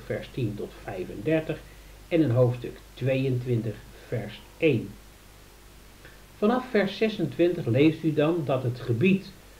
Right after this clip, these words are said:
van de koning van Moab vroeger veel groter was, tot aan de plaats Hebsbon. Deze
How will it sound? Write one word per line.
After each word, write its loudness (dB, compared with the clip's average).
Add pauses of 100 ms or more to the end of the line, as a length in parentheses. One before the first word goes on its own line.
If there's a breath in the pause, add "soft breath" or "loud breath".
(260 soft breath)
van 0
de -4 (100)
koning 8
van -4
Moab 4 (100)
vroeger 6 (300)
veel 8
groter 8
was, -6 (720)
tot 4
aan 0
de -4 (100)
plaats -2 (160)
Hebsbon. 2 (840)
Deze 6